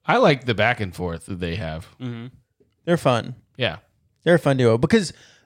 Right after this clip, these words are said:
Speaker 3: truthfully, neither of them is gonna do anything to the other. They've shown that. They've had plenty of opportunity.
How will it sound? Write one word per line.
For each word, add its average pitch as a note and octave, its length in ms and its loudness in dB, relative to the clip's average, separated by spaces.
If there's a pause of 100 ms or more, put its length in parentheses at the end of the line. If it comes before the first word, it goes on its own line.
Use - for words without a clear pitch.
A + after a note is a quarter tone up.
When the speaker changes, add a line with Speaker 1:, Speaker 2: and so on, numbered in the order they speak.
Speaker 3:
truthfully, A#3 540 2
neither F#3+ 280 6
of F3 60 6
them E3 140 4
is D3 120 2
gonna C#3+ 180 4
do B2 460 4 (240)
anything B2+ 280 -2
to A#2 60 -4
the A2+ 140 -2
other. - 420 -6
They've D3+ 180 4
shown D#3+ 280 2
that. D3+ 260 4
They've D3 120 -2
had C#3 160 0
plenty C#3+ 180 0
of C3 80 -2
opportunity. A#2 720 0